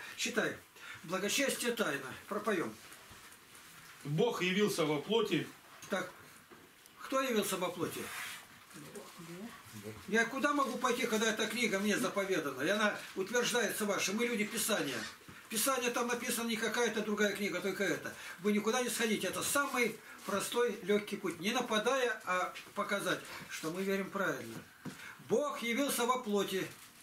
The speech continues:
Speaker 1: А это переписывали неправильно. Так, неправильно переписывали. Кто переписывал, когда допустил ошибку?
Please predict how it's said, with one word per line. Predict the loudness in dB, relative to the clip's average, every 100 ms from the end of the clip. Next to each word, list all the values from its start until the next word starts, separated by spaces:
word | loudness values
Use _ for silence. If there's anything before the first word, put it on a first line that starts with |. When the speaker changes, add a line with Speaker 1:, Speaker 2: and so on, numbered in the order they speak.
| -20 -18 -18 -16 -14 -2
Speaker 1:
А | 0
это | 2 2
переписывали | 2 2 4 4 4 2 4
неправильно. | 2 4 2 2 0 -6 -14 -4
Так, | -4 -4 -10 -18 -20 -20 -20 -14
неправильно | -6 -4 0 2 2 0
переписывали. | -2 -2 -2 -2 -2 -4 -8 -10
Кто | -2 0
переписывал, | 0 -2 -4 0 0 0
когда | 0 2
допустил | 2 0 -2 0 0
ошибку? | 2 0 -2 -4